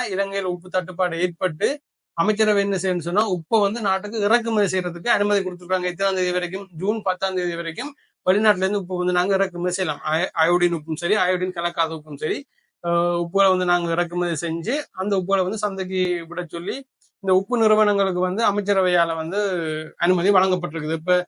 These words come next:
ஜூன் மாசம் பத்தாம் தேதி வரைக்கும். அப்ப நாங்க வரலாற்றை எடுத்து பார்த்தோம்னு சொன்னா, தொண்ணூறாம் ஆண்டு காலப்பகுதிகள்ல இலங்கைக்கு தேவையான அளவு உப்பையும் உற்பத்தி செஞ்சு மேலதிகமான உப்புகளை வந்து நாங்க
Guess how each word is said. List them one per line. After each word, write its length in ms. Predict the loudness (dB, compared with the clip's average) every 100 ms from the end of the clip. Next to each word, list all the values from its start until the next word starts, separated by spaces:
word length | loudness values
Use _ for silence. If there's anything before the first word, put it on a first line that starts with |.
| _ _
ஜூன் 200 | 2 4
மாசம் 300 | 2 0 -2
பத்தாம் 280 | -2 0 0
தேதி 180 | 0 0
வரைக்கும். 260 | -2 -4
அப்ப 140 | -4 -2
நாங்க 160 | 0
வரலாற்றை 400 | 0 4 4 4
எடுத்து 200 | 0 -2
பார்த்தோம்னு 500 | -2 0 0 -2 -4
சொன்னா, 220 | -2 0 0 -2 _ _ -2
தொண்ணூறாம் 380 | 2 4 4 4
ஆண்டு 120 | 4 4
காலப்பகுதிகள்ல 840 | 2 4 2 0 0 -2 -2 0 0 0
இலங்கைக்கு 380 | 0 0 -2 -4 -4
தேவையான 340 | -2 0 0 0
அளவு 200 | 0 0 -4
உப்பையும் 400 | -4 -4 -2 -6
உற்பத்தி 320 | -6 -6 -4 -6
செஞ்சு 280 | -6 -4 -8 -10 _ _ 2
மேலதிகமான 520 | 2 2 0 0 0
உப்புகளை 240 | 0 0 0
வந்து 140 | 0 0
நாங்க 120 | 0